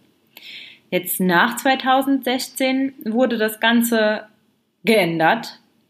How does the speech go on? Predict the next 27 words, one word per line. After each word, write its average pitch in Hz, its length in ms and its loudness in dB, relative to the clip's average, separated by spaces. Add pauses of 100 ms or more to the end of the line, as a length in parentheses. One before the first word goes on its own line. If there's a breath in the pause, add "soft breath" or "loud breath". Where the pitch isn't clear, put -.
(220)
Es 196 180 -6
hieß 196 240 -4
nach 185 260 -2
wie 165 120 -6
vor 156 260 -6
fünf 330 380 2
am 165 160 -2
Tag, 175 400 -4 (440 loud breath)
aber 226 120 4
auf 233 80 -6
einmal 254 340 2
war 214 140 2
eine 208 240 0
Portion 202 480 -2
nicht 175 240 -4
mehr 165 100 -2
eine 151 320 -2
Hand, 254 340 0
sondern 170 360 -2
eine 156 300 0
Portion 151 580 -4
waren 147 260 -6
zwei 339 300 2
Hände 151 260 -2
voll. - 300 -20 (1120)
Also 170 340 -2 (420 loud breath)
waren's 165 480 2